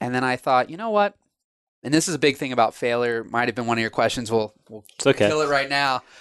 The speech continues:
Speaker 2: Le-, the ki-, questions are out the window. Let's just, we're
Speaker 1: Good,
Speaker 2: just chatting.
Speaker 1: good, good. Yeah. So basically,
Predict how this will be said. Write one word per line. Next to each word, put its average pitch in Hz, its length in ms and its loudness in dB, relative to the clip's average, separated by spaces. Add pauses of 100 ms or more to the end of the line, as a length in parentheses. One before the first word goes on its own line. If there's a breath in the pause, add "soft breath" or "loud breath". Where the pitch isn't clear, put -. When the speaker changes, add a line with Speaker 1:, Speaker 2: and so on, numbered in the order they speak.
Speaker 2:
Le-, 151 220 4
the 143 140 -6
ki-, 185 140 2
questions 175 420 0
are - 20 6
out 131 80 4
the 117 80 -2
window. 113 220 0
Let's 117 100 2
just, 123 180 -4
we're 123 100 2
Speaker 1:
Good, - 100 4
Speaker 2:
just - 100 -2
chatting. - 300 0
Speaker 1:
good, 180 320 -2
good. - 20 -14
Yeah. 143 320 0
So 156 560 -2 (580)
basically, 160 840 -2